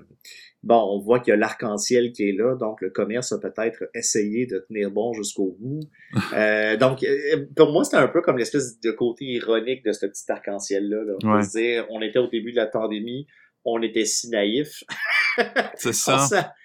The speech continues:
Speaker 1: on savait pas que ça allait durer si longtemps.
Speaker 2: Mhm.
Speaker 1: Donc, euh, la, la, la, la, ouais, l'arc-en-ciel était là un peu pour le côté un peu bittersweet, là, de la chose, là, l'espèce de,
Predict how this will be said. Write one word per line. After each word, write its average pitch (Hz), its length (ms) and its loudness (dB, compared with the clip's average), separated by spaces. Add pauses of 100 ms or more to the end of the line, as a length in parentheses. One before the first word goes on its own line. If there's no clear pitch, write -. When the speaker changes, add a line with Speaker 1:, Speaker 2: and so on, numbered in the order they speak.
(180)
Speaker 1:
on 143 160 0
savait 139 400 2
pas 160 140 0
que 156 80 -10
ça 143 100 0
allait 117 140 0
durer 117 300 -6
si - 300 -8
longtemps. 139 580 -6
Speaker 2:
Mhm. 131 160 0
Speaker 1:
Donc, 147 340 0
euh, 104 340 0
la, 101 220 -2
la, 101 200 -4
la, 98 160 -4
la, 98 240 -10 (420)
ouais, 147 260 4
l'arc-en-ciel 147 640 -2
était 120 220 0
là 127 180 0
un 131 180 -2
peu - 120 -6
pour 120 140 -2
le 104 100 0
côté 107 300 -6
un 151 60 -6
peu 135 140 0
bittersweet, 123 840 0
là, 107 140 -2
de 101 80 -8
la 95 120 -4
chose, 120 480 -6
là, 107 140 -2
l'espèce 117 500 -4
de, 104 460 -2